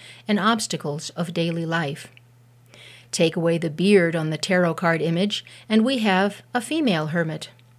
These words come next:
She is both guide and example. She models the truth that each of us must discover our own inner light.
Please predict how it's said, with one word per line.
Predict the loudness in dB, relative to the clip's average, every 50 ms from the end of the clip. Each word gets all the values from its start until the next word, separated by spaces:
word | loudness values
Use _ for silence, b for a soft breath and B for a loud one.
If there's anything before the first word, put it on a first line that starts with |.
| _ B B B B B B
She | -6 -2 0 2 2
is | 0 0
both | 2 2 2 2 2 0 0
guide | 0 2 2 2 2 0 -2 -2 -4 -8 -6 -4
and | -2 0 0 0 -2 -2
example. | -4 -4 -4 -2 -2 0 0 0 -2 -2 -4 -8 -10 -10 -14 -20 -20 -20 _ B B B B B B B B
She | -8 -4 0 2 4
models | 4 4 4 4 2 2 0 -2 -2 -4 -6
the | -6 -8
truth | -6 -4 -2 0 0 -2 -2 -8 -18 -20 -20 B B B B B B B B 0
that | 0 0 0 0
each | 0 0 0 -2 -4 -8 -4
of | -2 -2 -2 -2 -2
us | 0 0 0 0 0 -4 -4 -2
must | -2 0 0 0 -2 -6
discover | -6 -4 -4 -2 0 0 0 0 0 0 0 0
our | 0 0 0 0 0
own | 0 2 2 2 2 0 -2 -4 -4
inner | -2 0 0 0 -2
light. | -4 -6 -6 -6 -8 -8 -10 -12